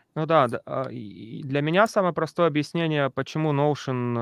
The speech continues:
а, зачастую лучше других инструментов, состоит в том, что вот, а, я в детстве играл в Лего,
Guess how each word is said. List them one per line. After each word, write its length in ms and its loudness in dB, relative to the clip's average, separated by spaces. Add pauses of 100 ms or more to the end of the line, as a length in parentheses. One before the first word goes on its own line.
(140)
а, 40 -2
зачастую 460 -2
лучше 260 -2
других 360 -6
инструментов, 640 -2
состоит 440 -2
в 60 -20
том, 180 0
что 420 0
вот, 320 -4 (840)
а, 420 0 (1000)
я 260 8
в 60 2
детстве 380 2
играл 260 8
в 40 2
Лего, 440 4